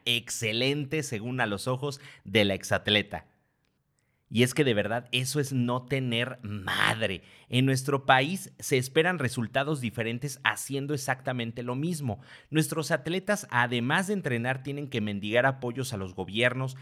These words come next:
a los políticos, etcétera. Y deben entrenar en instalaciones no aptas y aún así consiguen estar en las justas internacionales.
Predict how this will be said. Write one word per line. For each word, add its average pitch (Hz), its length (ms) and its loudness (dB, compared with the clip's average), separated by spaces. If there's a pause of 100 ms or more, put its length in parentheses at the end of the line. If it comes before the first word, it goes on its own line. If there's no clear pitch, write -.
(140)
a 107 120 2
los 107 180 -2
políticos, 131 760 0
etcétera. 107 600 0 (260)
Y 147 120 0
deben 208 260 2
entrenar 135 520 0
en 175 140 -4
instalaciones 127 840 0
no 147 320 4
aptas 143 400 2 (160)
y 139 140 2
aún 247 300 2
así 208 340 0
consiguen 180 580 -2
estar 147 400 4
en 113 120 -2
las 110 160 -2
justas 131 400 -2
internacionales. 92 1040 -6